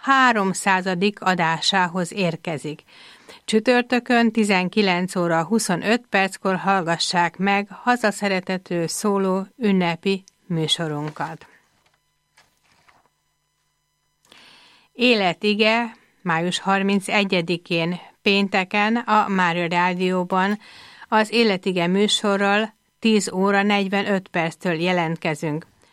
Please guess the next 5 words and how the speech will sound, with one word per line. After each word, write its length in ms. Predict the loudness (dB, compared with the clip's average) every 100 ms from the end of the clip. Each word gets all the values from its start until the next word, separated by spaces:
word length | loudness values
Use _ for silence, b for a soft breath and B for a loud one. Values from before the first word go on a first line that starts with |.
| b -6
Somogyvári 840 | 0 2 4 2 2 2 2 -2
Zoltán 640 | 0 0 0 0 2 2
és 180 | 0 -2
felesége 800 | -2 -2 -2 -2 -2 -2 -2 -2
Fanni 640 | 0 2 2 2 2 0